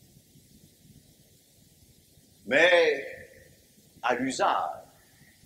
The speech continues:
nous nous apercevons à l'évidence que plus nous avançons dans le mystère,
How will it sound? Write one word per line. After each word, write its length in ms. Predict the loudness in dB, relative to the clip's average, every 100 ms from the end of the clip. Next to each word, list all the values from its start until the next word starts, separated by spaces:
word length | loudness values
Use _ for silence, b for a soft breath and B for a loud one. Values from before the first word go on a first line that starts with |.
| -20 -20 -20 -20 -20 _ _ _ _
nous 80 | -6
nous 220 | -2 0
apercevons 760 | 0 0 -2 -2 -4 -2 -4 0
à 140 | 0
l'évidence 680 | 0 -2 -6 -4 -4 -4 -10 -20 -20 -20 -20 _ _ -20 -20 -20 _ _ _ _ _
que 100 | -8
plus 340 | -8 -6 -8 -6
nous 240 | -6 0
avançons 840 | 0 0 -4 -6 -10 -8 -8 -8 -8
dans 140 | -6
le 140 | -6 -6
mystère, 840 | -8 -10 -6 -2 -2 -4 -6 -14